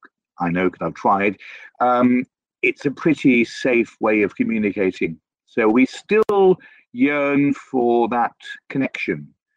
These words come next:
but we can't have it. So I'm hoping that at this moment in time,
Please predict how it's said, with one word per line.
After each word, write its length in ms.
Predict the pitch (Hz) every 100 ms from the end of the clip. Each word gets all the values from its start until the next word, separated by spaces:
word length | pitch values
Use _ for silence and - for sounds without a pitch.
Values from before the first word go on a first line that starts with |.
| _ _ _ _ -
but 180 | 110 104
we 160 | 107
can't 280 | - 131 104
have 180 | 120 90
it. 160 | 82 _
So 200 | 110 110
I'm 160 | 135
hoping 400 | 131 226 - 120
that 140 | 113 135
at 100 | -
this 180 | 156 151
moment 440 | 151 202 165 139
in 120 | 127
time, 440 | - 151 - 101